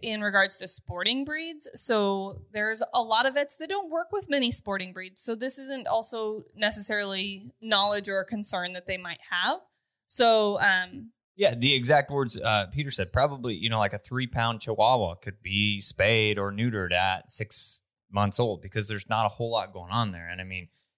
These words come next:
Speaker 2: is about all they do for their entire life. I mean, the likelihood of tearing anything is, is, it would just be jumped out of the purse early or something, you know?
Speaker 1: <laughs>
Speaker 2: I'm not, I'm not picking, but I'm just saying that's the difference.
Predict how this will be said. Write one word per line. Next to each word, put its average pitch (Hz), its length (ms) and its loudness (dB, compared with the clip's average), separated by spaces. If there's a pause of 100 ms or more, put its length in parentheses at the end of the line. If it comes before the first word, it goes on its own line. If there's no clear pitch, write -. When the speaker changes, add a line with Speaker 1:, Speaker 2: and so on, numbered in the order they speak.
(880)
Speaker 2:
is 131 180 4
about 113 280 4
all 110 140 4
they 107 140 -2
do 165 220 -2
for 117 440 -2
their 151 180 0
entire 143 400 4
life. 151 360 4
I 120 40 -4
mean, 120 160 -4
the 120 100 4
likelihood 143 500 4
of 117 140 0
tearing 139 560 4
anything 131 560 0
is, 90 440 -6
is, 98 360 -2 (720)
it - 260 -6
would 110 100 0
just 120 220 0
be 120 100 0
jumped 120 340 2
out 117 160 4
of 113 80 -2
the 101 80 -8
purse - 440 -4
early 87 320 -4
or 87 100 -16
something, 98 400 -6
you 123 80 -4
know? 123 180 -2 (160)
Speaker 1:
<laughs> - 160 -14
Speaker 2:
I'm 196 120 2
not, 233 260 2
I'm 180 140 -6
not 202 240 -2
picking, 147 360 0
but 107 120 2
I'm 127 100 2
just 147 180 4
saying 131 240 4
that's 117 280 0
the 123 100 -6
difference. 107 800 2